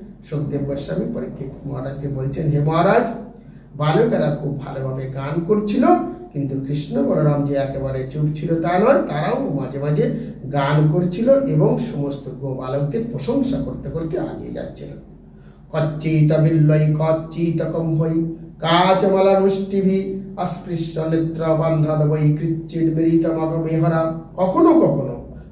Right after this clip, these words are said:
গোবালকেরা বিল্ল অথবা কুম্ভ ফলের দ্বারা এবং কখনো বা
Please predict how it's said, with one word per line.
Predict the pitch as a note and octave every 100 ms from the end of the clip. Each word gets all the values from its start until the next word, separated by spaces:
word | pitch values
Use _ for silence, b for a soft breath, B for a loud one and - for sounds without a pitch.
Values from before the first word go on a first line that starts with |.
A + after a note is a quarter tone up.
| -
গোবালকেরা | E3+ E3 D#3+ D#3+ D#3 E3 D#3
বিল্ল | D3 D#3 D#3 D#3+
অথবা | D#3 - D#3
কুম্ভ | D#3 F#3 F#3 E3 D#3 D#3
ফলের | D3+ D3+
দ্বারা | D3 D#3 D3+
এবং | D3+ D3+ D3
কখনো | D#3+ G3 F3
বা | E3 D#3+ D3+